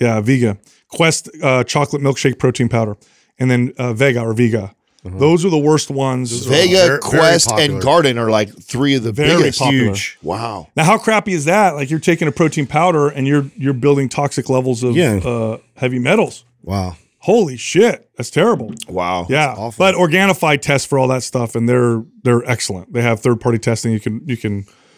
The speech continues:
Speaker 1: their, their vegan protein powder's legit. They test, uh, also for glyphosate residue, way,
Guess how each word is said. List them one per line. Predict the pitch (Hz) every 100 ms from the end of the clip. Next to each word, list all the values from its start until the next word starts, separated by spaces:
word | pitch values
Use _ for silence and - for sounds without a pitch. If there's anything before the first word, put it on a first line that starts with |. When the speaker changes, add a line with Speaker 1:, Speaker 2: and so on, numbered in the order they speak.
| _ -
Speaker 1:
their, | 165 160
their | 147 160 151
vegan | 175 139 135 127
protein | 127 117 120
powder's | 110 117 113 104 -
legit. | 120 107 110 110
They | 135
test, | - 151 - 135 - -
uh, | 120
also | 123 120 131
for | - 110 110 104 - _ _ _
glyphosate | 127 120 127 - 123
residue, | 120 113 120
way, | 139 202